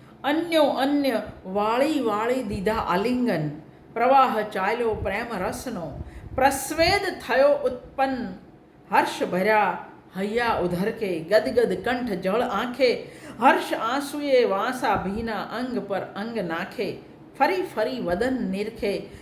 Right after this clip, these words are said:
નર નારી નિર્મળ ને વળી મળે,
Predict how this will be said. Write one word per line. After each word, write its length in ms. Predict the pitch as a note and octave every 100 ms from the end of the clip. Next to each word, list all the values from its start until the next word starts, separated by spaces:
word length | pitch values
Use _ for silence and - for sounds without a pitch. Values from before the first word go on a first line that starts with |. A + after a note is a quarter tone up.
| -
નર 360 | F#3 G3+ B3 A3+
નારી 440 | F#3+ G#3+ B3 B3
નિર્મળ 580 | G3 F#3 G#3+ B3 A#3 G#3
ને 240 | F#3 G3+ B3+
વળી 320 | A3 G3+ G3
મળે, 360 | F3 E3+ D#3+